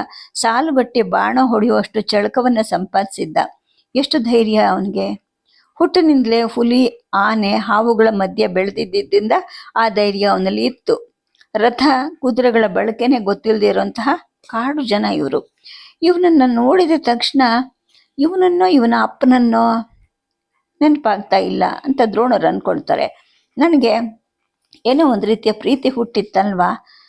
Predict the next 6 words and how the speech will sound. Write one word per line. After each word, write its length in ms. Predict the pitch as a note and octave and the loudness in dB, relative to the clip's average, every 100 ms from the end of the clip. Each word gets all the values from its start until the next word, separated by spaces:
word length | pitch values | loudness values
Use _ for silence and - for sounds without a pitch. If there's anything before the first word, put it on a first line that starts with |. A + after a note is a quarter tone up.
| _ _ - | _ _ -4
ಅಂತಲೂ 360 | B3 A3+ C4 | 0 2 2
ಅನ್ಸುತ್ತೆ 500 | A3 G3+ - G3+ F3+ | 2 0 -2 -2 -2
ದ್ರೋಣರಿಗೆ. 680 | F3 G3 F#3+ F3 E3+ - _ _ - - _ _ | 0 0 0 -2 -6 -8 _ _ -20 -20 _ _
ಯಾಕೆ 640 | G3 - D#4 - G#3 - - - _ _ _ | -2 -2 -4 -2 -2 -2 -6 -12 _ _ _
ಅಂದ್ರೆ, 560 | G#3+ G3 D#4 - - - - - | -4 0 -2 -4 -16 -20 -10 -2
ನನ್ನ 320 | A#3+ F4 | 0 2